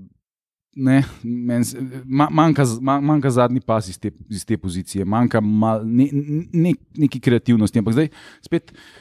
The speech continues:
Dino Skender ima pač neko svojo vizijo fuzbala in se mi zdi, da on pač bo zelo zadovoljen s tem, kako je to danes izgledalo, ne. Ker mi smo vseeno, kljub, ker mi, mi smo vse, kar smo jim pustili, ne, smo jim pustili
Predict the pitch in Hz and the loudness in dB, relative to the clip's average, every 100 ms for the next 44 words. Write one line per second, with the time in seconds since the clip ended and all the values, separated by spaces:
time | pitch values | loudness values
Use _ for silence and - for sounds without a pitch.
0 | - - 127 135 - 131 139 131 123 131 | -20 -6 0 0 2 2 2 0 0 -4
1 | - 131 120 135 - 117 117 135 131 135 | 0 0 0 -2 -2 2 4 4 2 4
2 | 151 123 147 139 123 127 113 110 107 - | 2 2 -2 -4 0 2 4 4 2 0
3 | 110 104 98 107 135 127 117 127 135 - | 2 2 0 -6 -4 0 0 2 2 0
4 | - - 131 - - - - - - - | -6 -4 -2 -2 -8 -10 -12 -18 -20 -20
5 | - - _ _ _ _ - - _ - | -20 -20 _ _ _ _ -20 -20 _ -12
6 | 98 120 131 120 95 92 95 87 95 80 | 0 2 4 2 2 2 2 0 -2 -4
7 | - 90 87 87 87 76 90 90 87 113 | 0 0 2 0 -2 -2 -4 -2 -2 0
8 | 139 127 82 175 175 185 131 185 202 170 | 0 -2 -2 -2 0 -2 0 2 4 2
9 | 151 196 185 - - 170 165 247 220 190 | 0 -4 -6 -16 -8 -4 0 0 -2 -2
10 | 185 208 196 202 180 147 175 196 - 101 | -2 0 0 0 2 2 0 0 0 2
11 | 120 139 127 123 151 - 139 | 2 4 2 2 -2 -2 -4